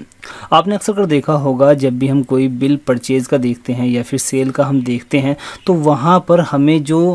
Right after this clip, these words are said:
हमारी बिल की वैल्यू होती है वो न्यूमेरिकल के साथ साथ हमें जो वर्ड में होती है वो भी देखने को मिलती है। जैसे आप यहाँ स्क्रीन के ऊपर देख सकते हैं,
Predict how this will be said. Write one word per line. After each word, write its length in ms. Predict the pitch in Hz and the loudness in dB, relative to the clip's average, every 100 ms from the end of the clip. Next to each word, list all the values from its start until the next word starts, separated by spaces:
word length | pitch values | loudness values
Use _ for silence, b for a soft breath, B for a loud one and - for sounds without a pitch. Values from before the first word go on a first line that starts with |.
| 147 120 | -2 -2
हमारी 240 | 143 147 | 0 2
बिल 200 | 139 135 | 0 -2
की 140 | 131 | -2
वैल्यू 300 | 143 127 143 143 | 0 0 0 0
होती 300 | 131 120 139 | -2 -2 -2
है 80 | |
वो 140 | 156 160 | -2 2
न्यूमेरिकल 580 | 156 147 151 156 180 185 | 4 4 4 2 -2 -2
के 180 | 185 175 | -2 -2
साथ 260 | - 127 | 0 -2
साथ 320 | - 139 147 | 0 2 0
हमें 320 | - 139 151 180 B B B - | 0 2 2 0 B B B -2
जो 160 | 156 190 151 | 4 4 6
वर्ड 260 | 147 170 | 6 6
में 120 | 202 202 | 6 4
होती 260 | 151 131 | 4 0
है 160 | 120 127 139 | -4 -6 -2
वो 140 | 156 | 0
भी 100 | 175 | 4
देखने 300 | 156 135 131 | 4 4 2
को 80 | 127 | 4
मिलती 260 | 123 117 | 2 2
है। 60 | 139 | -2
जैसे 160 | 131 131 | 0 0
आप 160 | 131 | 0
यहाँ 220 | 131 131 139 | -2 0 -2
स्क्रीन 300 | - 139 139 | 0 0 2
के 80 | |
ऊपर 200 | 139 147 156 | 0 0 0
देख 200 | 131 - | -2 -2
सकते 280 | 113 - | -10 -12
हैं, 100 | 117 | -14